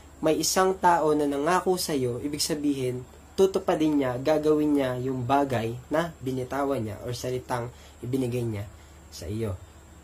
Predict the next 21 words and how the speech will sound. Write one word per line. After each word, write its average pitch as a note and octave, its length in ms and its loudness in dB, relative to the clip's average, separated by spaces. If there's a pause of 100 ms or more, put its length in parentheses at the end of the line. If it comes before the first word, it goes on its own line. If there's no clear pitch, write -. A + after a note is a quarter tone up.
(120)
Yun G3+ 240 10
yung D#3+ 220 6 (500)
promise. B2+ 400 -2
For D3 220 0
example, E3 580 2
merong, C#3+ 560 0 (640)
meron D#3+ 240 4
na D3+ 80 4
ba D3 140 6
nag-promise B2+ 600 0 (120)
sa A2 180 -2
atin? G2 380 -10 (1000)
Ah, A#2+ 240 -6
halimbawa, D3 400 8
yung C3 160 -2
kaibigan B2+ 560 2
mo, G#2+ 160 -6 (400)
nag-promise B2+ 560 0
siya B2+ 80 -4
sa'yo A#2+ 240 -2
na A#2 160 -4